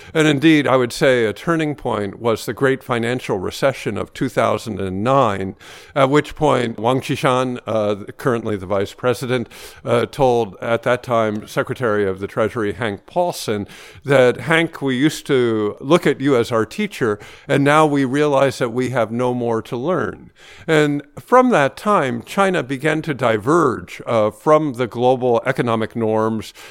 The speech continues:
and began to take less seriously its W T O commitments. So we would win a case in the W T O and China would, uh, decline,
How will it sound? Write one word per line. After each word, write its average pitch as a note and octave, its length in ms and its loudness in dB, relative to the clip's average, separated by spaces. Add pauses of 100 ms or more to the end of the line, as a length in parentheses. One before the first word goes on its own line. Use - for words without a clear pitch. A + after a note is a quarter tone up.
(120)
and D3 160 2
began A3 400 2
to F#3 100 -4
take D#3+ 340 -2
less B2+ 220 -2
seriously A2+ 920 0 (320)
its D3 240 -4
W C#3+ 380 2
T C3 220 -2
O A2+ 160 0
commitments. A2 720 -6 (280)
So A#2+ 460 4
we A2+ 160 0
would G#2 200 -2
win D3+ 200 2
a D3 60 2
case C#3 400 0
in B2+ 100 -2
the A#2 80 -2
W A#2+ 320 0
T B2 220 0
O A2+ 460 2
and G#2 400 -2
China A2+ 420 2
would, G2 420 -4
uh, G2+ 260 2
decline, A2+ 640 0